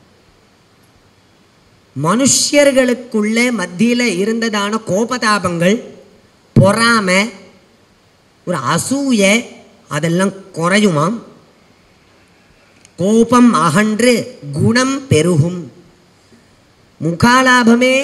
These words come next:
இல்லாம தான், இல்லாம இருந்ததான பந்துக்கள்லாம்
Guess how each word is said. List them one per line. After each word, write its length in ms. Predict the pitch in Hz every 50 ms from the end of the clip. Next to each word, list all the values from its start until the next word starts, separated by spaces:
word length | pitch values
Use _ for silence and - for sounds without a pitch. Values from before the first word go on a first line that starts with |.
| 294
இல்லாம 460 | 277 233 220 233 240 233 240 240 240
தான், 180 | 233 226 190 175 185
இல்லாம 320 | 196 208 226 220 226 233 233
இருந்ததான 600 | 208 208 214 220 220 220 208 208 214 220 220 185
பந்துக்கள்லாம் 840 | 156 156 190 208 202 247 254 240 - 226 220 220 226 247 233 190 156